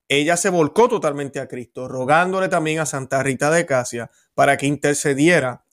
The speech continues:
por ella. Y habiendo, habiendo realizado los ejercicios espirituales, eh, en, en honor, en su honor, en la comuna de Montalto, eh, Santa Rita,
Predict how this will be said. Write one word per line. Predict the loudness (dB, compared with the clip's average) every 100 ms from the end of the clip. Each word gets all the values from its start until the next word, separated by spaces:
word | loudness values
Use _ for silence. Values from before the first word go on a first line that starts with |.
| -10
por | -6 -4
ella. | -6 -8 -12 _ -20 _ -4
Y | 2 2
habiendo, | 2 0 2 0 2 2 2 2
habiendo | 0 2 2
realizado | 2 2 2 4 4 4 -4 _ _ _ _ _ _ _ -12 0
los | 2
ejercicios | 2 0 -2 -2
espirituales, | 0 0 2 4 4 2 -4 -12 _ _ _ -4
eh, | 0 2 4 2 0 -4 _ _ -6
en, | -4 -4 -6
en | -4
honor, | -2 2 2 2
en | 0
su | -2 0
honor, | 2 2 2
en | 0
la | -2
comuna | -4 -6 -2 0
de | 2 0
Montalto, | -2 -4 0 2 0 -4 -10 -10 _ _ _
eh, | 0 2 2
Santa | -2 -2 -2
Rita, | 0 2 4 4 2